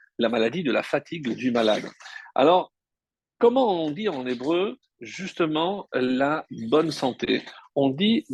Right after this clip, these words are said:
Beriout. Beriout. Euh, d'où ça vient, ce mot Beriout ? On entend ici comme si c'était le futur, ou le pluriel de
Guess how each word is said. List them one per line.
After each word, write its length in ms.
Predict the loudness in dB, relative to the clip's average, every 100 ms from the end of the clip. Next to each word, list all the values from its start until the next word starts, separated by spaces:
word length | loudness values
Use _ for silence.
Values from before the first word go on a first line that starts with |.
| -4 4
Beriout. 500 | 6 6 6 4 2 -4 -4 _ _ -14
Beriout. 760 | -12 2 6 6 6 6 6 2 -8 -8 -16 -16 -16 _ 4
Euh, 640 | 6 6 4 2 0 -4 -8
d'où 260 | -6 -4
ça 180 | -2 -2
vient, 320 | -4 -8 -10 _
ce 160 | -6 -4
mot 220 | 0 0
Beriout ? 680 | 2 2 4 2 2 0 -4 -6 -10 _ -2
On 180 | 0
entend 320 | 0 -2 -2 -2
ici 400 | -6 -8 -10 -2
comme 200 | -2 -2
si 160 | -6
c'était 280 | -4 0 0
le 180 | 0 -2
futur, 560 | -6 -6 -6 -6 -4
ou 80 | -2
le 100 | -2
pluriel 560 | -2 0 2 4 2 4
de 220 | 4